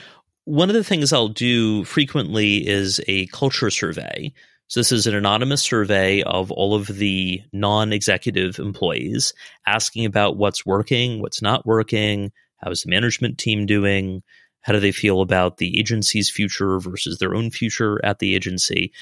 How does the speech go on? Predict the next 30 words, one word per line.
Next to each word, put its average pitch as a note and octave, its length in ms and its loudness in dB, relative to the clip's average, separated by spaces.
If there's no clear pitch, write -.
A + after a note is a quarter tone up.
And B3+ 80 -2
I'll A3+ 80 4
customize G#2 600 0
that F2+ 160 2
as F2+ 140 -4
well, G2 200 2
depending F#2+ 360 -4
on F2 120 -4
their F2 80 -4
particulars. - 640 -4
Uh, - 80 -18
but B2+ 320 0
after, A3+ 360 -2
you C3 120 -2
know, G#2+ 160 0
if G#2 160 -8
you're B2 100 2
running C3 240 2
an A2+ 80 2
agency, A#2 480 0
you G2 160 -4
wanna A#2 280 0
know G#2+ 140 2
how G2+ 220 0
things G2+ 320 -8
are G2 60 -10
going G2+ 440 -2
with F#2 240 -6
your F#2+ 120 -8
team. G#2 520 -2